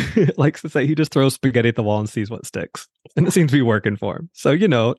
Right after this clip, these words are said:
take it, you know, the, the thing about any of, any of these paths is you can't bottle 'em up, distill 'em, and sell 'em. You know what I mean? Like, uh,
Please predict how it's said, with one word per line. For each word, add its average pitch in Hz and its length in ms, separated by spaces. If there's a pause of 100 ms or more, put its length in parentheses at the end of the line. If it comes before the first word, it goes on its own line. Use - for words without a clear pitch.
(200)
take 175 160
it, 165 180 (240)
you 208 140
know, 151 80 (640)
the, 165 220
the 170 100
thing 262 280
about 147 320
any 170 180
of, 147 140 (180)
any 175 160
of 165 60
these 143 160
paths 160 480
is 117 400 (520)
you 135 120
can't 156 260
bottle 120 320
'em 104 120
up, 117 240
distill 113 360
'em, 107 100
and 101 100
sell 107 260
'em. 104 160
You 127 60
know 127 80
what 120 100
I - 20
mean? 120 180
Like, 110 180
uh, 101 100